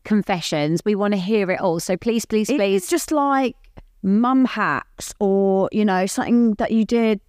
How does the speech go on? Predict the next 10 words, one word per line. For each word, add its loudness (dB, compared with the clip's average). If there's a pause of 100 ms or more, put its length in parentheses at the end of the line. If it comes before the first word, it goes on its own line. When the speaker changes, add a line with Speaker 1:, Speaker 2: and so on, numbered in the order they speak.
(140)
Speaker 2:
and 2
Speaker 1:
Mm. 2
Speaker 2:
you 2
wanna 0
talk -2
about -2
something -2
that 2
you 2
did -2